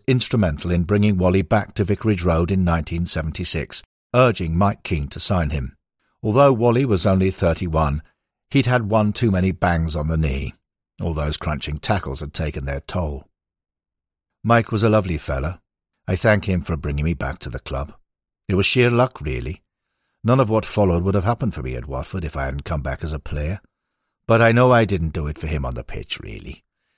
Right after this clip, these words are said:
I did my best, but my knee was gone and I couldn't play like I had before. When Graham Taylor took over in the summer of nineteen seventy-seven, he knew Wally was no use to him as a player.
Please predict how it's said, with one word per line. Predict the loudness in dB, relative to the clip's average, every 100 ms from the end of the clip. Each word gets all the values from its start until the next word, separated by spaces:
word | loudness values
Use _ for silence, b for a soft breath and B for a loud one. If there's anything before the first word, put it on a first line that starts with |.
| _
I | -2
did | 0 2
my | 2 2
best, | -2 -6 -6
but | -6 -2
my | 0
knee | 0 -4 -6
was | -10 -8
gone | -6 -6 -4
and | -6
I | -6
couldn't | -2 -2 0 -2
play | -4 -6 -8 -12
like | -8 -6
I | -4
had | -6 -6
before. | -10 -10 -12 -14 -18 _ _ _ _ _ _ _ _ _ _ _ _ _ _ _ _ _ _ _ _
When | 2 4
Graham | 4 4 4
Taylor | 4 4 4
took | 0 4
over | 4 4 0
in | -2
the | -2
summer | 2 2 2
of | 2
nineteen | 2 2 0 -4
seventy-seven, | -4 -6 -6 -6 -2 -2 -2 -4 b b 0
he | 4
knew | 4 4
Wally | 4 4 4
was | 2 2
no | 2
use | 2 -2 -4
to | -2
him | -2
as | -4 -6
a |
player. | -6 -4 -2 -6